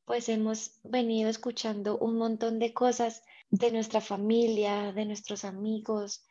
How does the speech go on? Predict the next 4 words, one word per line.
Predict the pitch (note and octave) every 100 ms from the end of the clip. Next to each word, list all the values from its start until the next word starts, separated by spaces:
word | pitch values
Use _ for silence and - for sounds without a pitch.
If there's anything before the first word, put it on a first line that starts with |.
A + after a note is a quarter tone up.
| - - _ _
de | F#3+ A3 G#3+ G#3+ G#3 G#3 G3
nuestra | G#3+ G#3+ - G3+
sociedad | F#3+ - G3 G3 G3+ G#3
también. | - G#3 G3 G3 G3+ G#3